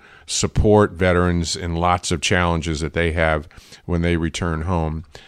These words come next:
But it is different. It's dramatically different than it was post-World War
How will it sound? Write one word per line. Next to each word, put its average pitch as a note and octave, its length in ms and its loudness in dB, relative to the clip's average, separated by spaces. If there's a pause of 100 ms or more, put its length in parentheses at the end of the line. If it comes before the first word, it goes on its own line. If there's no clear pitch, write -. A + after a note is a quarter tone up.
But G2+ 140 2
it G#2 100 6
is B2+ 160 6
different. G2 340 2
It's E2 160 -2
dramatically F#2 880 2
different D#2+ 320 -4
than D2+ 80 -6
it E2 80 -6
was E2+ 240 -6
post-World E2 580 -6
War E2 340 -6